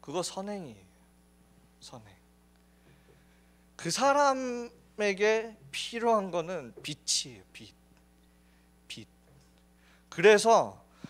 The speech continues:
영적 싸움을 할 때는 어설프게 우리가 생각과 마음과 마-, 안타까운 연민으로 하는 게 아니에요.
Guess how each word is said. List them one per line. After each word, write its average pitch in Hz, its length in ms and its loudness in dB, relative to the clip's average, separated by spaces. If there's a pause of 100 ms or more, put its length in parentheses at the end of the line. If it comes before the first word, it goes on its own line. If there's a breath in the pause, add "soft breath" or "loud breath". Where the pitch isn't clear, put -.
(300 loud breath)
영적 175 480 2
싸움을 247 640 6
할 220 220 2
때는 190 260 2
어설프게 214 760 2
우리가 165 380 2
생각과 214 520 0
마음과 147 540 2
마-, 127 180 0
안타까운 151 640 -2
연민으로 185 520 -4
하는 165 280 -8
게 147 80 -12
아니에요. 107 360 -16